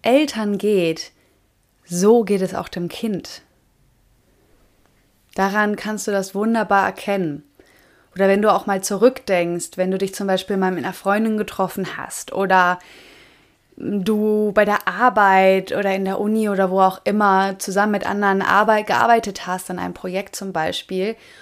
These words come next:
und dir ging es nicht wirklich gut. Stell dir mal die Frage, wie hilfreich du wirklich für den Prozess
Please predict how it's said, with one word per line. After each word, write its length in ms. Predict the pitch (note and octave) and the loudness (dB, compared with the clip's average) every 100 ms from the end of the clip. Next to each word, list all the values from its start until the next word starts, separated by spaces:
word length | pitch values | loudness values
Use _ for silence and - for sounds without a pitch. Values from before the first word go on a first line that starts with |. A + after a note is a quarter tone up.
| - - | -20 -6
und 140 | A3+ G#3+ | 0 2
dir 80 | |
ging 240 | A#3 C4+ C#4+ | 4 8 8
es 120 | C#4+ | 8
nicht 280 | B3 B3+ G#3 | 4 2 4
wirklich 460 | A3 G#3+ G3+ F#3+ | 4 4 -2 -6
gut. 520 | - F3+ E3+ - - _ _ _ _ _ _ _ _ _ _ _ | -8 -8 -8 -12 -20 _ _ _ _ _ _ _ _ _ _ _
Stell 260 | - G#3+ B3 | -6 2 4
dir 80 | |
mal 140 | C4 B3 | 6 4
die 100 | G#3+ | 0
Frage, 680 | - - F3+ A#3+ G#3+ A3+ - | -4 0 2 2 0 -6 -10
wie 420 | G#3 G3+ A#3 C4 C#4+ | -16 -8 -2 2 4
hilfreich 1120 | - B3 C#4 C#4+ - - F3 E3 F3+ - - _ _ _ _ | 4 6 4 2 -4 -2 -2 0 -4 -8 -18 _ _ _ _
du 200 | G#3+ F#3+ | -4 4
wirklich 440 | A#3 A#3+ A#3 A3+ | 4 6 2 -2
für 120 | - | -2
den 160 | G3 G3 | -2 -2
Prozess 880 | - G3 - - G#3 A3 - - - | -6 -8 -6 2 4 6 2 -4 -8